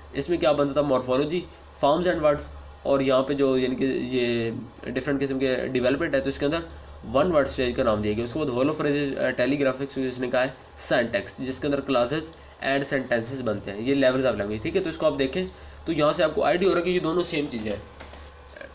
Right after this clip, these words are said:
क्या चीज़ ले-, यानी कि level of the language और उसके बाद different stages of development of language। तो इनको आप देखें तो अब इसमें देखें same pattern follow हो रहा है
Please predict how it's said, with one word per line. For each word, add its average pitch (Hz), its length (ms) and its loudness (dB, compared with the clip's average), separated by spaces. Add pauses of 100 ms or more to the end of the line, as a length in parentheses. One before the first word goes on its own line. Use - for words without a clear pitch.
(400)
क्या 135 180 2
चीज़ 151 200 0
ले-, 143 120 4
यानी 135 320 2
कि 139 140 0
level 127 240 4
of 160 120 4
the 147 440 2
language 139 300 2
और 123 180 -2
उसके 123 180 -4
बाद 156 200 2 (360)
different 147 400 2
stages 135 440 0
of 127 100 0 (140)
development 123 400 0
of 117 200 0
language। 95 380 -4 (680)
तो 156 120 -2
इनको 185 200 2
आप 196 60 4
देखें 170 360 0
तो 170 80 -2
अब 165 160 2
इसमें 185 200 0
देखें 170 240 0
same 175 280 0
pattern 151 320 -2
follow 120 240 0
हो 104 80 -4
रहा 101 100 -4
है 95 60 -8